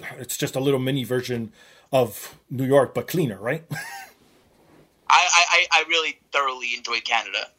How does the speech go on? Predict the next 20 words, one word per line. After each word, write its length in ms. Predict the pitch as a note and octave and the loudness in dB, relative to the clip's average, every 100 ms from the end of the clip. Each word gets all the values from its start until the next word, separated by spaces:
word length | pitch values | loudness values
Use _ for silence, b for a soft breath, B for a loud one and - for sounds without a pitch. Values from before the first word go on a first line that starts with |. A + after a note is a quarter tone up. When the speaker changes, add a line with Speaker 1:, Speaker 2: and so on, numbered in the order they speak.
| _ | _
Speaker 2:
I, 160 | A#2+ A#2+ | 4 6
I 200 | B2+ B2 A#2 | 4 2 0
really 220 | A#2 A2 | -2 -2
did. 240 | G#2 G#2+ | -2 -4
It 100 | A#2+ | -2
was 120 | A#2+ | -4
very 360 | A#2+ B2+ C3+ C3 | 0 0 4 2
beautiful. 500 | - A#2+ A2+ A#2+ A2+ B B B - | 2 0 2 -2 -2 B B B 2
A 20 | |
lot 120 | D3+ | 4
of 60 | - | 2
flowers, 500 | - C#3+ D#3 D3+ - | 2 2 2 -2 -10
too. 140 | - | -4
I 40 | D3 | -6
don't 80 | B2+ | -4
know 100 | B2 | -10
if 60 | |
you 60 | A#2+ | -2
noticed 220 | C3 A#2 | -2 0
that. 200 | A2+ A2 | -2 -4